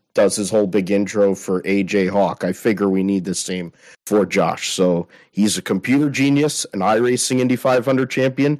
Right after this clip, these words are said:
a gentleman, and a scholar. His name is Josh Afine.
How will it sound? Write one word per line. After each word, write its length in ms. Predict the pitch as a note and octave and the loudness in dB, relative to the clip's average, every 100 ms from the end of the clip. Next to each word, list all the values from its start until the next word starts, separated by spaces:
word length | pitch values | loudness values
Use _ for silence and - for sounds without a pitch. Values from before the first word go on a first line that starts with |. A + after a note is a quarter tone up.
| - - | -8 -6
a 100 | G2 | -6
gentleman, 640 | F2+ A2 A2+ A#2+ A#2+ A2+ - | 0 0 2 2 0 -2 -4
and 140 | A2 | 0
a 40 | A2 | 0
scholar. 560 | - A#2 G#2+ F2+ F2+ - - | 0 0 0 -2 -6 -16 -14
His 240 | - B2 A2 | -2 0 2
name 380 | A#2 B2 B2+ - | 2 2 0 -2
is 180 | F2+ - | -8 -2
Josh 380 | A2+ A2 - | 2 2 0
Afine. 420 | A#2 - G2 D#2+ | -6 -4 -4 -4